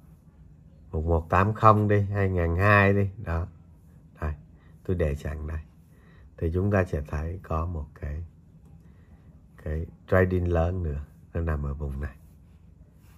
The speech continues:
Fix ở vùng này. Thì sau khi nó tạo đáy xong, nó cũng như năm ngoái,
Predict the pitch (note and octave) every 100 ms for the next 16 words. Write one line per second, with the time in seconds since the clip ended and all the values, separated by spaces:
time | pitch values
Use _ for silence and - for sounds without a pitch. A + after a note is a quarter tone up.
0 | - - C#3+ - D#2 D2+ C2 B1+ - -
1 | - - - - - - - - - -
2 | - - - - - - - - - -
3 | - - - - - - - - - -
4 | - - - - - - - - - -
5 | - - - E2+ - B2 B2+ D3 C3+ C3
6 | C3 B2+ D#2+ D#2+ F#2 G#2 B2 B2 C3 B2
7 | G2+ - - - - - - - - -
8 | - - - - - - - - - A#2
9 | A#2+ A#2+ G#2 F2+ G#2+ G#2+ G2+ G#2 G2 F#2+
10 | G2+